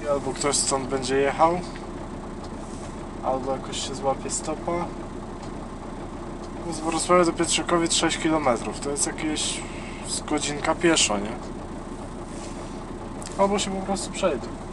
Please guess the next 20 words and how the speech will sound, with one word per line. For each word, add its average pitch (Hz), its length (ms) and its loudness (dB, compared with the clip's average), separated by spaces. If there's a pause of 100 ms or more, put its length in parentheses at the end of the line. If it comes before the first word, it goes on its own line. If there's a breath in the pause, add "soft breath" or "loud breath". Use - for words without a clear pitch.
(1080)
W - 40 -6
sumie 190 200 2
szef 185 240 6
mówi 185 200 4
mi, 185 160 4
żebym 180 260 2
taksówkę 185 420 2
zamawiał, 127 400 6
ale 131 140 6
jak 135 140 0
ja 170 60 4
mam 170 100 2
zamówić 165 340 0
taksówkę, 160 500 0
to 156 60 0
jest 151 180 0
jakieś 151 420 -2 (640 loud breath)
dwie 151 220 4
dychy 147 320 2
wydane, 147 460 6